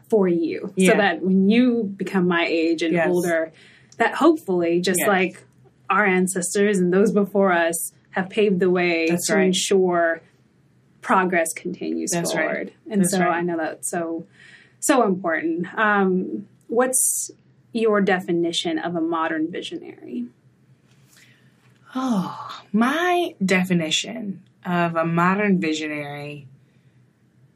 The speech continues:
Speaker 2: is someone who is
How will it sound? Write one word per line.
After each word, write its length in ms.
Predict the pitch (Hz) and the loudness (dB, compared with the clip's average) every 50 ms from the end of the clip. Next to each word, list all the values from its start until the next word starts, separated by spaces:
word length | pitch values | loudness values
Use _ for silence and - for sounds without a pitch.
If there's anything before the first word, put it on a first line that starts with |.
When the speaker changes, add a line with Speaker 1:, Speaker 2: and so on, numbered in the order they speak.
| _ _ _ _ _ _ _ _ _ _ _ _ _ _ _ _ | _ _ _ _ _ _ _ _ _ _ _ _ _ _ _ _
Speaker 2:
is 260 | - 208 196 185 - - | 2 2 2 2 2 2
someone 720 | - 220 220 226 226 226 226 226 226 226 220 220 220 220 | 2 4 4 4 2 2 2 2 2 2 2 2 0 0
who 720 | 190 180 - 196 190 185 185 180 175 175 170 170 170 170 - _ _ _ _ _ _ _ _ _ _ _ _ _ _ _ _ _ _ _ _ _ _ _ _ _ _ _ _ _ _ _ _ _ _ _ _ _ _ _ _ _ _ _ _ _ _ _ _ _ _ _ _ _ - | -2 -4 0 0 2 4 4 4 2 2 0 -2 -4 -8 -10 _ _ _ _ _ _ _ _ _ _ _ _ _ _ _ _ _ _ _ _ _ _ _ _ _ _ _ _ _ _ _ _ _ _ _ _ _ _ _ _ _ _ _ _ _ _ _ _ _ _ _ _ _ 2
is 180 | 208 208 190 | 4 4 4